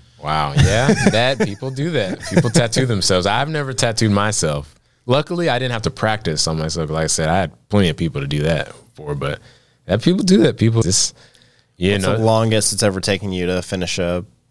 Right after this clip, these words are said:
Speaker 2: piece of art on someone?
Speaker 1: At one time, I, I, I've tattooed for as long as maybe about seven hours. Um,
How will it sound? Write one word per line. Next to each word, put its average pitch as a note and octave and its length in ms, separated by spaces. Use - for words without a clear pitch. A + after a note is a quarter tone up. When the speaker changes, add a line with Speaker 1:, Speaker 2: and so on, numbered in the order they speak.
Speaker 2:
piece F2+ 180
of F2 80
art E2 200
on E2+ 80
someone? F2 380
Speaker 1:
At G2+ 220
one C3 300
time, F2+ 480
I, G2 340
I, A2+ 480
I've C3+ 100
tattooed A#2+ 560
for F#2+ 200
as E2 120
long G2+ 420
as F#2 160
maybe E2 220
about - 200
seven A2 360
hours. C3 640
Um, F2 800